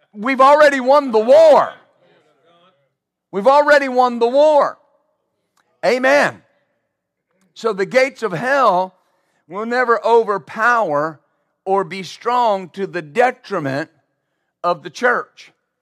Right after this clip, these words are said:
I wa-, I wanted to read you something because it, over the years it's, it's impacted me. In Brother Hagin's book,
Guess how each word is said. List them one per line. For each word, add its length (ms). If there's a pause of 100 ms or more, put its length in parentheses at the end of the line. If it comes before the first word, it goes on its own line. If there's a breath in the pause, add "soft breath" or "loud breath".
(440)
I 60
wa-, 180
I 80
wanted 360
to 80
read 280
you 80
something 400
because 400
it, 160
over 220
the 120
years 300
it's, 280
it's 300 (480)
impacted 540
me. 100
In 80
Brother 240
Hagin's 380
book, 340